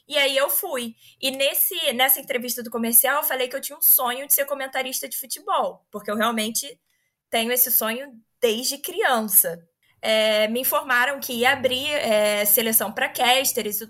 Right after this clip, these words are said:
tudo mais, em todos, é, todos os lugares que tem competitivo do fifa,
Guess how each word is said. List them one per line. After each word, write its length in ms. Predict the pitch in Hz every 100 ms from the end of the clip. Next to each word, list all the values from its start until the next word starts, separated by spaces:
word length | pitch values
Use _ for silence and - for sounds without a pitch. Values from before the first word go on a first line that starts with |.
| _
tudo 180 | - 214
mais, 400 | 254 220 233 240
em 140 | 208 196
todos, 420 | 208 208 247 214 214 -
é, 640 | 202 190 190 190 180 180 _ _ _ _ _ _ -
todos 180 | 269 302
os 100 | 311
lugares 720 | 254 226 220 226 226 - -
que 120 | 220
tem 180 | 214 208
competitivo 580 | 220 220 208 - 196 202
do 140 | 262
fifa, 400 | - 277 -